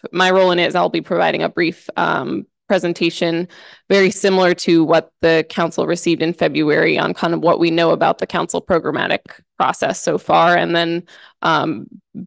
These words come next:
be available for any questions that come out of that. Um, and then, and then I believe nimps will also be providing some, um, more information on the nepa process as, um, if that is something that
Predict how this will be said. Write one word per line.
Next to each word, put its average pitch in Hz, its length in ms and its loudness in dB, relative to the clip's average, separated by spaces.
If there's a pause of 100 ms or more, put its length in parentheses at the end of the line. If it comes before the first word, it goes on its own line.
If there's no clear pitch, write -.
(220)
be 160 280 2
available 165 500 2
for 165 200 -2
any 147 360 0
questions - 460 -6
that 123 180 0
come - 160 -4
out 110 140 0
of - 100 -4
that. 156 320 0 (160)
Um, 190 640 -4 (360)
and 175 160 0
then, 160 360 0
and 170 140 -2
then 170 100 -2
I 170 60 -2
believe 170 260 0
nimps 170 500 -4
will 160 180 2
also 170 360 2
be 165 140 -2
providing 165 600 -2
some, 170 340 -4 (580)
um, 165 540 -2
more 170 280 2
information 165 640 -4
on 160 440 -2
the 156 220 -2
nepa - 440 -4
process - 760 -6 (140)
as, - 580 -6
um, - 360 -6 (120)
if 185 160 -4
that - 240 -2
is - 200 -4
something - 380 -6
that - 240 -6